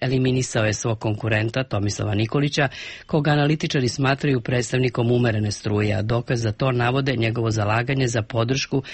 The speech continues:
evropskom putu Srbije u parlamentu. Jedan vidljivi,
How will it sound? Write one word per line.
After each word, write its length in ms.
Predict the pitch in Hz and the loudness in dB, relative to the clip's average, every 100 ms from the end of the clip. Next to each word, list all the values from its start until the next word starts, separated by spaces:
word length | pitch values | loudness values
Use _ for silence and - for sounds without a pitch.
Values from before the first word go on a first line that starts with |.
| - - | -16 -4
evropskom 500 | 135 127 120 - 117 | 0 0 -2 -4 -4
putu 280 | 113 110 110 | -2 0 -2
Srbije 460 | - 107 101 95 90 | 0 -2 0 -2 -4
u 80 | - | -6
parlamentu. 640 | 110 104 101 101 113 - - - - - - - | -4 -2 0 -2 -4 -8 -12 -12 -12 -10 -4 2
Jedan 220 | 180 185 | 4 4
vidljivi, 640 | 175 175 190 202 202 | 4 2 0 2 2